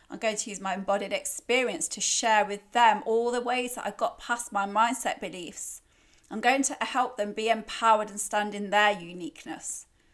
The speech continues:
Mm-mm. Happy sacral. Yummy. So, does anyone have any questions? Um, I'll be on for a few moments, and if you don't,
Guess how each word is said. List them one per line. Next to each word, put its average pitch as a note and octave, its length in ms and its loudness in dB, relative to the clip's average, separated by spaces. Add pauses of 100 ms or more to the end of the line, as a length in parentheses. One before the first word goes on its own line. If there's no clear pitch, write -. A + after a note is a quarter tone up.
(760)
Mm-mm. G#3+ 640 -4 (320)
Happy A#3+ 260 -2
sacral. G3+ 720 -6
Yummy. F#3 600 -6 (1400)
So, A3 600 2 (1040)
does A#3 240 -2
anyone C#4+ 380 8
have C4 200 2
any G#3+ 160 -4
questions? - 960 -4 (640)
Um, G3+ 300 4
I'll G#3 240 2
be A3 120 -2
on C4 180 4
for C4 140 -6
a - 20 -4
few B3+ 240 2
moments, G#3 340 -4
and - 200 -8
if D4+ 260 -2
you F4+ 100 -6
don't, A#3 480 4